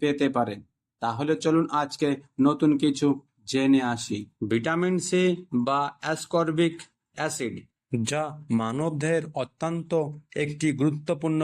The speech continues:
ভূমিকা পালন করে। মহিলাদের প্রতিদিন পঁচাত্তর মিলিগ্রাম ও পুরুষদের প্রতিদিন একশো মিলিগ্রাম ভিটামিন সির প্রয়োজন হয়। যখন কিন্তু এই ভিটামিন সির অভাব আমাদের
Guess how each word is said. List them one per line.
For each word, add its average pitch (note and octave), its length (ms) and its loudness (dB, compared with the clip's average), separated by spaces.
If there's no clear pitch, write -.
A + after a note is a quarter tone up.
ভূমিকা C3 340 -2
পালন B2+ 280 -2
করে। G#2+ 220 -2
মহিলাদের E3 640 4
প্রতিদিন F3 420 4
পঁচাত্তর D3+ 560 0
মিলিগ্রাম E3+ 460 2
ও - 20 4
পুরুষদের E3+ 500 4
প্রতিদিন E3 440 4
একশো - 340 -4
মিলিগ্রাম E3 440 4
ভিটামিন D#3+ 480 0
সির D#3 200 4
প্রয়োজন C#3+ 400 4
হয়। G#2+ 180 -2
যখন A#2+ 340 0
কিন্তু F3 320 4
এই D#3+ 200 4
ভিটামিন E3+ 460 0
সির E3+ 240 4
অভাব E3 260 0
আমাদের D#3 300 2